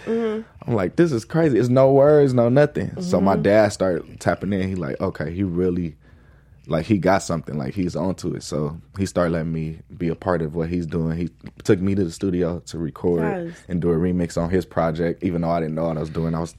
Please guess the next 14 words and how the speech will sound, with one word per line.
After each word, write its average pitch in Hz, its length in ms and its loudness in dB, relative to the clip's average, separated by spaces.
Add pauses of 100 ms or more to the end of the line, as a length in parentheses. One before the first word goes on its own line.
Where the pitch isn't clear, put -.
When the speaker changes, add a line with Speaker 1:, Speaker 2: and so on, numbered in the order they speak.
Speaker 2:
like 82 200 -2
I 82 40 -4
said, 80 200 -2
I 78 40 -4
was 76 100 -12
fourteen, 82 520 -2
but, 73 120 -8
Speaker 1:
Mm-hmm. 208 680 -8
Speaker 2:
um, 78 340 -4
those 98 200 4
experiences 85 880 -4 (300)
were, 82 420 0 (300)
you 92 120 -4
know, 73 200 -6